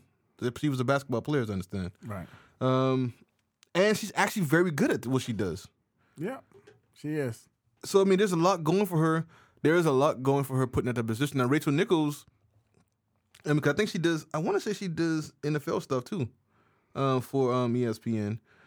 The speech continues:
Speaker 1: And I think that's a good role for her. Like, I was surprised when she got the jump, but I
Speaker 2: Yeah.
Speaker 1: understand that she more or less replaced Michelle Beadles, though.
Speaker 2: Oh, she gone?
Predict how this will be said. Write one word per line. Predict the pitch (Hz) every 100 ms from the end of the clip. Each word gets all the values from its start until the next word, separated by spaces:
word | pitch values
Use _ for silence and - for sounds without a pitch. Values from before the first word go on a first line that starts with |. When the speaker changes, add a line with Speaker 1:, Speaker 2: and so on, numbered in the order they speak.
| _ _ _ _ _ _ -
Speaker 1:
And | 160 170
I |
think | - 180
that's | - -
a |
good | 160 127
role | 117 104
for | 95
her. | 95 98 _ _ _ _ 135
Like, | 135
I | 190
was | 254
surprised | 190 175
when | 160
she | 170
got | 151 156
the |
jump, | 143 202 107 -
but | 135
I | 147
Speaker 2:
Yeah. |
Speaker 1:
understand | 156 113 156 143
that | 139 135 - -
she | - 190
more | 156 147
or |
less | 139 127
replaced | 117 135 131
Michelle | 113 - 120
Beadles, | 113 135 101 92
though. | 90 95 _ _ _ _ _ _ _ _ _ _ _ _ _ _ _ _ _ _ _
Speaker 2:
Oh, | - 254 233
she | - 302
gone? | 302 311 330 302